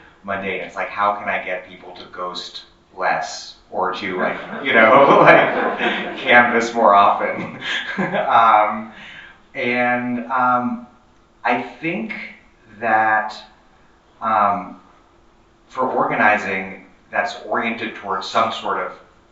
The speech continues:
mass politics, which means just, like, not the sort of organizing that's insularly leftist, where you're only interacting with other socialists in a socialist organization or other leftists in whatever sort of left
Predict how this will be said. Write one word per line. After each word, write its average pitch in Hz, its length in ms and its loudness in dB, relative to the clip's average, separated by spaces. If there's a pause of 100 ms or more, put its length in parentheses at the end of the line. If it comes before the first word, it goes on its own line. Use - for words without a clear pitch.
(160)
mass 101 360 0
politics, - 520 -4
which 120 160 -12
means 120 240 -6
just, 135 260 -10
like, 110 160 -12
not 110 540 -2
the 113 60 -20
sort 107 240 -8
of - 80 -12
organizing 90 600 -6
that's - 260 -14 (140)
insularly 95 1000 -8 (360)
leftist, 98 420 -2
where 95 120 -8
you're 92 180 -8
only 95 560 -10 (500)
interacting 87 920 -6 (340)
with 95 160 -12 (100)
other 92 580 -2 (480)
socialists 95 720 -6
in 110 120 -10
a 95 40 -8
socialist 95 480 -10
organization 90 600 -12
or 87 40 -6
other 92 180 -6
leftists 92 340 -8
in 95 60 -16
whatever 95 260 -4
sort 92 200 -8
of 82 120 -16
left 87 260 -6